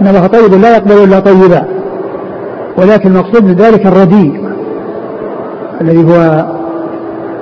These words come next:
آه، الذي ينفق منه، يعني يكون شيء رديء، وإنما يكون ينفق الإنسان من الجيد ومن الحسن والنفيس،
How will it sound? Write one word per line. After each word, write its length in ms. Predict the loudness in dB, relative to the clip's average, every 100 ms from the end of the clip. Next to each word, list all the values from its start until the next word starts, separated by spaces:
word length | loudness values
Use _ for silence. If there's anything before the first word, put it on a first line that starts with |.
| -14 -6
آه، 420 | -2 0 2 0
الذي 200 | 0 2
ينفق 400 | 4 2 0 0
منه، 220 | 2 2 2
يعني 220 | 2 2
يكون 260 | 2 0
شيء 180 | 2 0
رديء، 520 | 2 2 2 0 -4 -8 -10 -10 -4 0
وإنما 340 | 2 4 4
يكون 220 | 4 2 2 2
ينفق 380 | 2 2 2 2
الإنسان 280 | 0 2 2
من 80 | 4
الجيد 420 | 4 4 4 2 -2 -10 -10 -10 -10 -12 -12 -12 -6
ومن 460 | -2 2 2 2 2
الحسن 480 | 0 0 2 0 0 -6 -12 -12 -12 -12 -12 -6
والنفيس، 1800 | 0 2 2 2 0 0 0 0 2 2 2 0 0 0 2 2 4 2